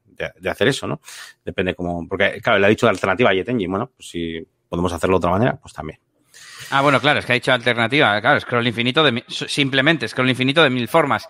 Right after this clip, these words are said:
Speaker 1: Claro.
Speaker 2: Yo lo he interpretado como que usando Jet Engine tener scroll infinito.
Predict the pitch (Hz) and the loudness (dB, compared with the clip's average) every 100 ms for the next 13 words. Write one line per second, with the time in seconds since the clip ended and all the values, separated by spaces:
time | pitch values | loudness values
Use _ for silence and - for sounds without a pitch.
0 | - - - - 117 143 147 156 156 139 | -18 -20 -10 0 2 6 6 6 2 2
1 | 151 160 147 147 156 147 165 165 147 131 | 4 4 2 2 2 4 4 2 0 2
2 | 131 127 - _ 208 185 - 202 208 202 | 0 0 -4 _ -2 0 2 0 0 0
3 | 175 170 180 185 175 185 190 196 - 170 | 0 2 2 0 0 0 -2 -8 0 2
4 | 156 165 139 - 131 123 113 120 147 104 | 4 2 0 0 0 0 -2 -2 -4 -4